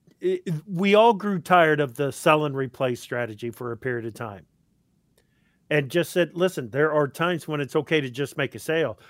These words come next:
You don't have to replace it every time you make a sale." Uh, I feel like we're back into that period of time that if you do make that cash sale, whether it be on twenty-two, twenty-three, or maybe even twenty-four,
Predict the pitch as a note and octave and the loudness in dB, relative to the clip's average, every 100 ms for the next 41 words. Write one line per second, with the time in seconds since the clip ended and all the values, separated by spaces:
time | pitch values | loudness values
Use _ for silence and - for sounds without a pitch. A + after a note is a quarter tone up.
0 | _ D3 D#3 E3 D3 D#3 - C#3 B2 D3 | _ -2 2 2 2 0 -2 -6 -2 -4
1 | D3+ C#3 C3 B2+ C3+ C3+ A#2+ A#2+ A2 - | -2 -4 -6 -6 -6 -6 -6 -8 -10 -6
2 | D3+ D3+ F2 _ _ - - _ _ _ | -2 -2 -4 _ _ -20 -20 _ _ _
3 | _ _ - - _ _ - E3+ - - | _ _ -10 -10 _ _ 0 0 0 -2
4 | C4 D#4 B3+ E3 D3+ C#3+ - _ _ _ | 0 0 2 2 2 0 -10 _ _ _
5 | _ _ _ - E3 D#3 D3+ A2 F3 F#3+ | _ _ _ -12 -2 0 0 -2 0 2
6 | A3 F3+ D#3+ D#3 D3 C3+ - _ _ _ | 0 -2 -6 -4 -2 -2 -4 _ _ _
7 | _ - A3 B3+ G#3 C#3+ B2+ A#2+ - - | _ -6 -4 -2 -2 -2 -4 -6 -12 -6
8 | A#3+ A3+ D3 B2 - _ _ _ _ - | -2 0 -2 -4 -12 _ _ _ _ -2
9 | D#3 C#3+ C#3+ B2 G2+ E3+ C4+ A3+ D3+ - | 0 -2 -6 -8 -8 -6 -4 -4 -4 -4
10 | B2+ - C3+ C3 - C3 C3 D#3 D3 D#3 | -8 -6 -4 -4 -4 -6 -6 -2 -2 0
11 | D3+ C3+ D3 C3+ A#2+ D3+ C3 - E3+ D#3 | -4 -4 -6 -6 -8 -10 -10 -6 -6 -6
12 | - C#3 B2 C#3+ E3 D3+ A2+ A#2+ E3+ D3 | -8 -8 -8 -8 -6 -6 -6 -8 -6 -6
13 | B2 A#2+ C3 A2 D3 G3+ D3+ A2+ | -8 -10 -10 -10 -6 -4 -4 -8